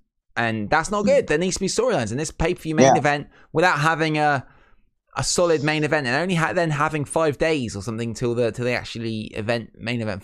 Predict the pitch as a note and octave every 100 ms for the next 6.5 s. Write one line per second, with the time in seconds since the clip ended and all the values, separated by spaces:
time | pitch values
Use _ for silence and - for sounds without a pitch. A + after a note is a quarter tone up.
0 | - B2 A#2 A2 G2+ A2 C3+ - E2 E2+
1 | F#2 G2 D2+ A2 A2+ G#2 B2+ D3+ F#2+ -
2 | - - - - F#3 D#3+ F3 E3+ - _
3 | - _ - - - F#3+ D#3 D#3 D#3+ D#3
4 | G#2+ A2 A2 A2 B2+ A#2+ A2+ A#2+ - _
5 | G#2 - C3+ B2+ A2+ A2+ G2 A#2+ B2 A2
6 | - E2+ - C3